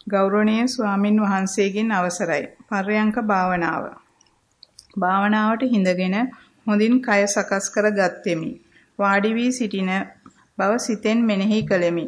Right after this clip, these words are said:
ශරීරයේ පිටුපස මෙට්ටයට තද වී ඇති බව දැනුනි.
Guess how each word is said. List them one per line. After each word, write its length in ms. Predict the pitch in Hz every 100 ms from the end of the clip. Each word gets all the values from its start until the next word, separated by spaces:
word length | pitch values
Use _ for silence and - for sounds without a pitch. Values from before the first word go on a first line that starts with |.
| - - - _
ශරීරයේ 640 | - 214 196 208 214 240 254
පිටුපස 520 | 226 202 202 214 214 262 285 - - _ _ _ - -
මෙට්ටයට 500 | 202 196 - 226 226 247
තද 300 | 202 180 190
වී 220 | 208 226
ඇති 280 | - 180 196
බව 180 | 190 202 202
දැනුනි. 400 | 180 170 165